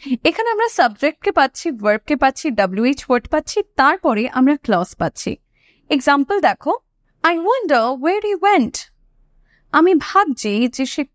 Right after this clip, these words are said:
কোথায় গেল। আমি ভাবছি সে কোথায় গেল। I wonder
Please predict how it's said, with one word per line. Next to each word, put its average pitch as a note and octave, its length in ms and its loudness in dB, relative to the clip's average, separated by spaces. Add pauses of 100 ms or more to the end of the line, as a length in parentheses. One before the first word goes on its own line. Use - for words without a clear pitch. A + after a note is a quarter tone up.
কোথায় E4 420 0
গেল। F#3+ 400 0 (840)
আমি A#3+ 240 4
ভাবছি C#4 640 -2 (240)
সে - 260 -2
কোথায় F#4+ 600 0
গেল। B3 460 0 (640)
I A3+ 160 2
wonder C#4+ 640 0